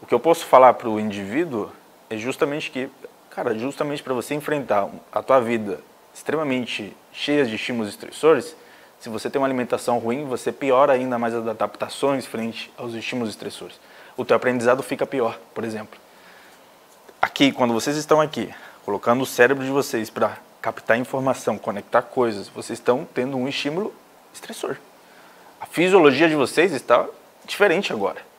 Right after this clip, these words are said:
Se fosse fazer uma, ah, ressonância magnética aqui, utilizar um, ah, sei lá, coloca aqui em vocês aqui um capacete pra ver como é que tá o fluxo sanguíneo, qual área do cérebro tá mais funcionando, tá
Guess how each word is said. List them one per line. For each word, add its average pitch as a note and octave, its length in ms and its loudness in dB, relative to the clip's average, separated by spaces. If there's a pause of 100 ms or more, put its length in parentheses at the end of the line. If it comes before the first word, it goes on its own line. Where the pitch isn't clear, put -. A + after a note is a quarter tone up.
(560)
Se - 100 -18
fosse - 280 0
fazer B2+ 300 6
uma, A#2 460 2 (240)
ah, - 120 -10 (440)
ressonância B2 460 -2
magnética B2+ 480 0
aqui, A2+ 300 -8
utilizar A2+ 420 -4
um, A#2+ 280 -4 (840)
ah, F#2+ 580 -6 (200)
sei A2+ 100 -8
lá, G2+ 240 0 (100)
coloca A2+ 280 0
aqui - 200 -6
em C3 340 -2
vocês A#2 340 2
aqui C3 120 -2
um B2+ 80 -2
capacete C3+ 600 4
pra C#3+ 120 2
ver C3 200 4
como C3+ 140 -2
é - 20 -2
que - 80 -8
tá C#3 80 4
o B2+ 80 4
fluxo - 320 -4
sanguíneo, D3+ 840 0
qual A#2+ 220 8
área B2 200 8
do A2+ 100 -6
cérebro A2+ 340 4
tá G#2+ 120 2
mais G#2+ 500 0
funcionando, B2 760 2
tá A#2+ 340 6